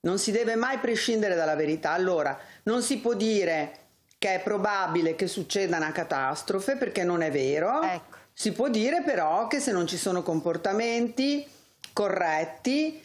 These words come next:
Speaker 1: se si fa finta che non è successo niente quando c'è un focolaio, chi si è visto si è visto, allora sì che viene fuori un disastro.
Speaker 2: Ecco.
Speaker 1: Quindi è possibile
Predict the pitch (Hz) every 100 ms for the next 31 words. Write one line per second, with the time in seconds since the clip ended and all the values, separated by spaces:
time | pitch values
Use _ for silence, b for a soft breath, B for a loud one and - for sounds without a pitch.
0 | - - 254 233 262 220 220 233 226 220
1 | 214 190 202 196 190 185 180 - 185 180
2 | 185 185 180 175 170 170 170 165 165 160
3 | 156 180 165 160 156 160 185 247 302 B
4 | B B _ 208 202 190 196 190 180 160
5 | 165 165 151 160 - 311 320 294 269 311
6 | 294 - 254 254 269 220 202 190 175 160
7 | 165 190 165 147 135 135 139 - 160 180
8 | 170 - - 180 175 262 220 170 160 -
9 | - 202 202 240 226 - 370 370 220 170
10 | 151 143 139